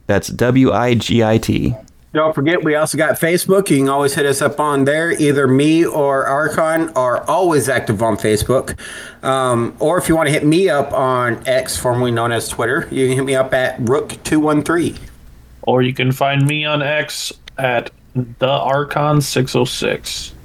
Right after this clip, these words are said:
Speaker 3: I want to give a quick shout out to our listeners. Thank you guys so much. Uh, we hit over a thousand downloads this week alone already,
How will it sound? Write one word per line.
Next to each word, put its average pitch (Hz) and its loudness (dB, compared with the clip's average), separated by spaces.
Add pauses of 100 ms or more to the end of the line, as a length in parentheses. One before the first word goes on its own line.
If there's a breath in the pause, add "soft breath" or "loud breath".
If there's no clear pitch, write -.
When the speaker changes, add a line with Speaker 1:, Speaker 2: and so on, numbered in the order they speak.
Speaker 3:
I 185 2
want 165 2
to 139 2
give 143 2
a 139 0
quick 175 -2
shout 160 -2
out 160 -2
to 156 -2
our 131 2
listeners. 131 0
Thank 143 -2
you 143 0
guys 135 2
so 151 0
much. 120 0
Uh, 117 0
we 131 0
hit 139 2
over 127 0
a 123 0
thousand 127 0
downloads 120 0
this 120 -2
week 123 0
alone 139 0
already, 175 0